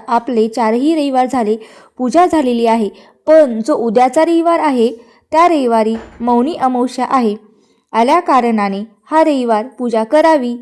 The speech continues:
की नाही करावी, अशा अनेक प्रश्न हे महिलांना पडलेले असतात. तर बघा, ही जी मौनी अमावस्या आहे, तर या दिवशी म-, मौन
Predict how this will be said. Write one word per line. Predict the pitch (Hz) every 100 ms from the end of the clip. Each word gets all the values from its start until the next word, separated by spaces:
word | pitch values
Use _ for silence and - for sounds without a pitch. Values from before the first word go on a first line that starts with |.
| -
की | 277
नाही | 277 294 285
करावी, | 233 202 202 202 214 _ - _ -
अशा | 254 269 262
अनेक | 269 294 392 -
प्रश्न | - 320 302
हे | 240 247 - 320
महिलांना | 330 262 233 226 294
पडलेले | 311 277 247 220
असतात. | 214 196 185 -
तर | 359
बघा, | 294 220 190 - - _ -
ही | 359
जी | 349 381
मौनी | 320 269 277
अमावस्या | - 240 226 226 262
आहे, | 285 233 226 - _ _
तर | 320 247 262 -
या | 262 320
दिवशी | 269 240 233 233 233 _ _ 247
म-, | 277 294 302
मौन | 277 262 285